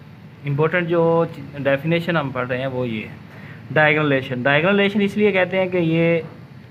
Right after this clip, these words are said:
ये वाला diagonal relation है, ठीक है, matrix में diagonal बन जाते हैं। तो डायगोनल रिलेशन जो है वो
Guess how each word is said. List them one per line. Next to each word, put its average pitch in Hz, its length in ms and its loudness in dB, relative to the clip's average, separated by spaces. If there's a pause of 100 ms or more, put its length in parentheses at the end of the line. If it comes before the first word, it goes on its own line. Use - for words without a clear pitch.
(340)
ये 143 300 0
वाला 151 200 4
diagonal 104 420 -6
relation 98 300 -12
है, - 220 -18 (520)
ठीक 147 140 -2
है, 185 120 -2
matrix 127 380 -4
में 131 120 -4
diagonal 151 280 2
बन 151 160 -2
जाते 135 240 -2
हैं। 117 100 -8 (360)
तो 143 80 0
डायगोनल 151 440 4
रिलेशन 185 260 2
जो 180 160 0
है 175 120 4
वो 170 120 0